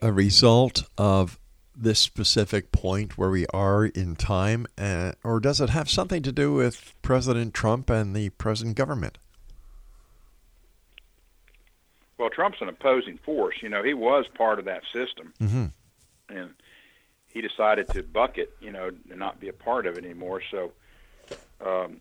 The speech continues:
Speaker 2: <clears throat> I guess, you know, without getting into too much detail, you know, the powers to be want to control things the way they are. So you can even call it an evil force. And, uh, <clears throat> Trump's crowd, which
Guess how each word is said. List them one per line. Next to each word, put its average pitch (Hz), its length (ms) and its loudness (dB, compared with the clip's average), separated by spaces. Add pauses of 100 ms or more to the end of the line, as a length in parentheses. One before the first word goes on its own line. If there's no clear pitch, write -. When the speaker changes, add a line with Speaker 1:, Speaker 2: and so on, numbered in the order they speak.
(120)
Speaker 2:
<clears throat> - 160 -18 (420)
I 143 120 0
guess, 160 180 2 (480)
you 117 100 -12
know, 107 100 -6
without 104 200 -4
getting 98 200 -8
into - 140 -18
too 156 80 -10
much 110 240 -10
detail, 98 380 -8 (760)
you 101 80 -12
know, 98 80 -8
the 92 80 -10
powers 113 380 2
to 92 80 -14
be 113 180 0
want 98 280 -6
to - 20 -18
control 107 380 -2
things 95 380 -10
the 98 60 -12
way 95 180 -6
they 90 100 -10
are. 101 340 0 (920)
So 95 320 -4
you 107 80 -18
can 104 160 -18
even 95 160 -20
call 101 280 -6
it 90 60 -14
an 90 120 -18
evil 113 200 -8 (160)
force. 92 240 -10 (1080)
And, 98 300 -8
uh, 87 220 -2 (600)
<clears throat> - 480 -8
Trump's 123 300 -2 (180)
crowd, 101 400 -4 (440)
which 95 180 -12